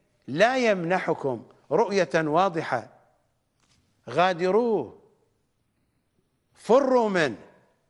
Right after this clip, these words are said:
الكتاب الذي لا يمنحكم رؤية واضحة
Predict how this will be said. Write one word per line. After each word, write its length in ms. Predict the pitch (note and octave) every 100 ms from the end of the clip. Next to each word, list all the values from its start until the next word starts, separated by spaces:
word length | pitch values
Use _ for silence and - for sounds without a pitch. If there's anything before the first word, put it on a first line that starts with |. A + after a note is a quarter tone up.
| _ _ _ _ _ _ _ _ _ _ D#3+
الكتاب 540 | E3 G3 F3+ C#4 B3+
الذي 460 | G#3+ A3 F#3+ E3 G#2+ - _ _
لا 220 | D3+ A3+
يمنحكم 720 | B3+ A3 G3 G#3+ G3+ F#3+ F3 E3
رؤية 340 | G#3 G3 F3+
واضحة 680 | F3+ D#3+ E3 E3+ C3+ - F#2+